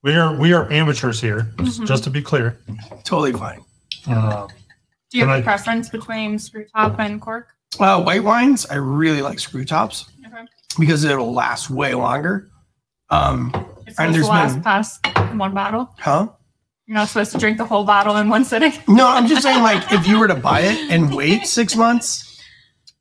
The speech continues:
Speaker 3: or a year or two
Speaker 2: Okay.
Speaker 3: years, it'll hold up way longer than cork.
Speaker 2: Gotcha.
Speaker 3: And it's safer, like, for travel, and you don't always have, like, a cork, and you don't have to recork it, you can rescrew it. I'm a huge fan of screw caps, uh, especially in white wine.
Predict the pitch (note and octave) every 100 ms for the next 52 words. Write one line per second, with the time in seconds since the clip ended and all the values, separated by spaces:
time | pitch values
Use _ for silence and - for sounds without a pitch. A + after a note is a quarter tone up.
0 | _ D3+ C#3 C3 B2 C3+ D3+ G#3+ A3+ A3+
1 | C3 E3+ G#3+ G#3+ A3+ A3 - - E3 C#3
2 | F3+ C#3 C3 D3 C3+ B2+ A#2+ A#2 - -
3 | _ _ _ _ G3+ F#3+ F#3 G3 _ -
4 | F#3 F3+ A3 G3 E3 B2+ C#3 A2+ D3+ D#3
5 | E3 E3+ D#3+ D#3+ D3 D3+ F3+ F3+ F3+ D#3
6 | D3+ C#3+ B2 - G2+ - - _ _ -
7 | G3 F3+ F3 C#3 D3 - D3+ E3 E3 D#3
8 | D3+ - C3+ D3 - C#3+ D3 D3+ - G#3+
9 | F#3 G3+ F#3 - F3+ F3+ G#3 G3 G#3 F#3+
10 | - - _ - - _ D3 D3+ F3+ -
11 | F3 E3+ E3+ F3+ F#3+ G3